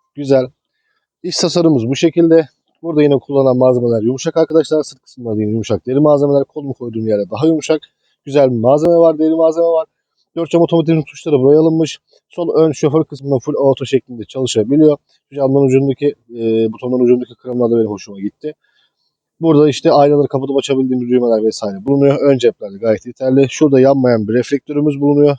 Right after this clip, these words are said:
Burada yine Tucson yazısı gayet güzel. Yine şoför kısmında, e, elektrikli koltuğumuz var arkadaşlar.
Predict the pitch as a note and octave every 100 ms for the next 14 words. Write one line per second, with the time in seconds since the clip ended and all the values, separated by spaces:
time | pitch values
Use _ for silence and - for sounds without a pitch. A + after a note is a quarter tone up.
0 | _ B2+ A#2+ A2 G#2 - C3 B2+ A2 G2
1 | A2+ G#2 G2+ - A2+ C3+ - _ _ _
2 | _ _ _ - C#3+ C3 D3+ C3+ D3 -
3 | - B2 B2+ D#3+ - _ _ A2 A2+ A2+
4 | A2+ G#2 C#3+ - B2+ - - C3 B2 C3+
5 | E3 C#3 A#2+ G2 F#2+ G2 - F#2+ -